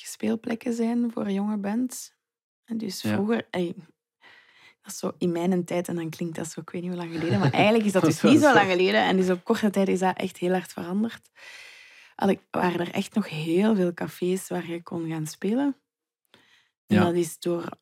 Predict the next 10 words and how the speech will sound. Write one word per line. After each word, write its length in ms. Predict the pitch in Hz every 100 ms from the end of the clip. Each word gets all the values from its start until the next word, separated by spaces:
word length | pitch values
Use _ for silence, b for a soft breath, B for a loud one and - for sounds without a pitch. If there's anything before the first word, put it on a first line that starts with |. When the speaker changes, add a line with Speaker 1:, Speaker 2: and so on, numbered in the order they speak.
| _ _ _
Speaker 1:
eh, 200 | - -
de 100 | 185
wetgeving 680 | 160 165 - 220 226 220 202
en 140 | 175
door 180 | 170 170
van 140 | 165
alle 200 | 165 170 175
andere 440 | 175 190 196 190
redenen, 640 | 190 196 196 196 208 277 _ _
ehm, 720 | 180 170 170 170 170 170